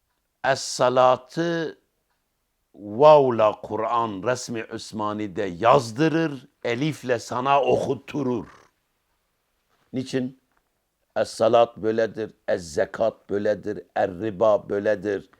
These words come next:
Sekiz tane kavram araştırılmış Kur'an'da. Vavla yazılır, kitabeten resmi Osmani, elifle okunur.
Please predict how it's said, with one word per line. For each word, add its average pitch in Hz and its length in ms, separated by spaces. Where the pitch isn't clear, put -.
Sekiz - 480
tane 131 300
kavram 107 440
araştırılmış 101 760
Kur'an'da. 120 680
Vavla 110 640
yazılır, 135 600
kitabeten 120 840
resmi 135 320
Osmani, 156 640
elifle 120 380
okunur. 92 440